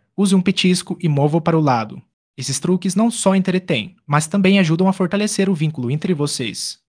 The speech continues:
Métodos de adestramento de gatos eficazes. Quando falamos de técnicas de treinamento para gatos que não usam a caixa de areia, é essencial ter paciência e consistência.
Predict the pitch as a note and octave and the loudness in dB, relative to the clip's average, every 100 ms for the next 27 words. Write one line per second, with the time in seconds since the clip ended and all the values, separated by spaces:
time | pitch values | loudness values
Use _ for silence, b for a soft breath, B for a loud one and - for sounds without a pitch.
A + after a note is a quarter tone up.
0 | _ _ C3 D3+ G#3+ F#3+ D#3 F3+ G3 G#3 | _ _ -2 0 2 0 2 2 0 -2
1 | G3 E3+ F3 F#3 F#3 D3 E3 G3 F3 F#3 | -2 0 0 0 0 2 2 0 0 0
2 | G3+ G3 E3 E3 F#3 - E3+ F3+ - F3 | -2 0 0 2 -2 -2 -2 0 0 2
3 | F3+ G#3 F#3 F3+ F3+ F3+ F#3 F3+ E3+ D#3+ | 2 2 0 -2 -2 -2 -2 0 0 -2
4 | E3+ G3 G3 F#3+ E3+ E3+ D#3 F3 E3 C3+ | -2 0 2 2 2 -2 -2 -2 0 0
5 | D#3+ E3 - - E3 F3+ D3+ D#3 F3+ D#3+ | 0 -2 -2 0 2 2 2 2 0 0
6 | D#3 E3 F3 D3 D#3 C#3+ F#3 F#3+ - D3 | 0 0 0 0 2 4 2 0 -2 -2
7 | C3+ F#3 F#3+ F#3+ E3 D#3+ E3+ D#3 D#3+ D#3 | 0 0 0 2 2 2 -2 0 0 0
8 | D3 D#3 D#3 E3 - D3+ F#3 G#3+ G#3+ F#3 | -2 -2 -2 -4 -6 -6 -4 -2 -2 -4
9 | D3 A#2 A2+ - B2 | -4 -4 -6 -10 -14